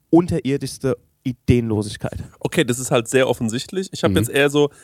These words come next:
Speaker 2: Sachen rausgesucht, wo ich, wo ich so war, da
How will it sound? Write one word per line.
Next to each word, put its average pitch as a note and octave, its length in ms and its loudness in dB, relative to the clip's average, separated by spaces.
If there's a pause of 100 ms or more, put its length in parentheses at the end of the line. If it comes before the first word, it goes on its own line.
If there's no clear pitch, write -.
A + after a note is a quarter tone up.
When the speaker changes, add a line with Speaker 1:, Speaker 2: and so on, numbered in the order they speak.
(140)
Speaker 2:
Sachen C#3+ 280 0
rausgesucht, C3+ 540 -4
wo B2 80 -2
ich, - 180 -8
wo A#2+ 100 -2
ich B2+ 80 -2
so A#2+ 140 -4
war, A#2 240 2 (400)
da B2+ 260 2